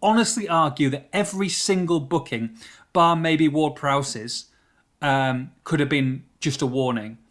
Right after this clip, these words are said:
And the fact that he'd done that and then came back out for the second half, which was, by the way, the first half was not dirty in the slightest.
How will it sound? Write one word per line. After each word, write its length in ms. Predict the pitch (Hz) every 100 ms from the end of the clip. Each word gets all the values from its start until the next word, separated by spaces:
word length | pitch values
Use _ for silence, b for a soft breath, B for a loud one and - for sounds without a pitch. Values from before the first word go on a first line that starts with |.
| b b b b b b _ _
And 540 | 151 151 147 139 139 - _ -
the 100 | 165
fact 260 | - 202 -
that 100 | 175
he'd 220 | 165 139
done 220 | 180 165
that 200 | 139 113
and 100 | 139
then 100 | 131
came 280 | 131 160 165
back 200 | 165 -
out 160 | 170 -
for 60 |
the 80 | 160
second 340 | - 160 170
half, 500 | 135 143 113 101 - - b b b
which 220 | 170 -
was, 340 | 156 135 - _ _ _ _ -
by 120 | 180
the 80 | 156
way, 80 |
the 60 | 139
first 180 | 277 -
half 140 | 135
was 160 | 170 165
not 240 | 156 -
dirty 380 | 165 151 139 139
in 220 | 139 139
the 80 | 139
slightest. 800 | - 165 160 165 - - -